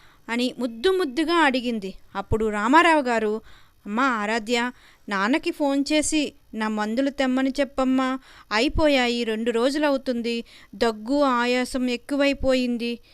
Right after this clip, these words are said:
ఒక్కసారి నాన్నకి ఫోన్ చేసి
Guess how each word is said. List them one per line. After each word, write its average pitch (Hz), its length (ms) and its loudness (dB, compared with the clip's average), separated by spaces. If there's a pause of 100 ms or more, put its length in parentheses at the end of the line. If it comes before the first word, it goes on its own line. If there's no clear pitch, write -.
(480)
ఒక్కసారి 285 920 0 (240)
నాన్నకి 269 460 0
ఫోన్ 262 360 0 (100)
చేసి 254 460 -2